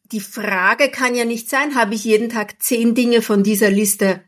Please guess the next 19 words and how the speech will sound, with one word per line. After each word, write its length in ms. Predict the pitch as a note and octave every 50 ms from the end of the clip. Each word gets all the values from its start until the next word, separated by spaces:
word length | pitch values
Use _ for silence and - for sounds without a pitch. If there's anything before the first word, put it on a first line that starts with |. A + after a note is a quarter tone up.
| _ _ _ _ _
umgesetzt, 800 | _ C4 D4 F4 A#4+ G4+ D4+ - - - E3 C#3 - - - -
sondern 280 | - G3+ G3+ G#3+ A3 G#3
die 100 | A3+ A3
Frage 640 | - - A3+ F#3 F3 D#3+ E3 F3 G#3 B3+ D#4+ D4+ -
kann 240 | - - A#3 A3 G#3+ -
immer 320 | - C4 C#4+ E4 G4 F4 C4
nur 260 | A3 G#3 F#3+ F3 D#3+
sein, 520 | D#3+ - F#3 C#3+ B2+ - D3+ D#3+ D#3+ - - - - - - - - _ _ _ _ _ _ _ _ _ _
wenn 400 | - E3+ A3 A#3+ A#3+ B3 A#3+ A#3 -
ich 260 | A#3+ A3+ - - -
heute 380 | A#3+ A#3 B3 C#4 D4 D4 - F#3
insgesamt 760 | - - B3+ C#4 C#4+ C#4 - - A#3+ A#3 A#3+ G#3+ F#3+ F#3+ - C4
hundert 260 | C4 C4 C#4 C4+ C#4
Prozent 520 | - B3 A3+ A#3 - A#3 G#3+ G#3+ G#3 -
Energie 500 | G#3+ G3+ G3+ G3+ G3 G3 G#3+ G#3 G3+ E3+
hatte, 400 | D#3+ D3+ - - D3 C#3+ - - _ _ _ _ _ _ _ _ _ _ _ _ - - - - - - _ _ _ _
aber 280 | - G3+ G3+ A#3 A#3
von 180 | A#3 C4 A#3+ A3
dieser 340 | A3 B3 A#3+ A#3 C4+ B3+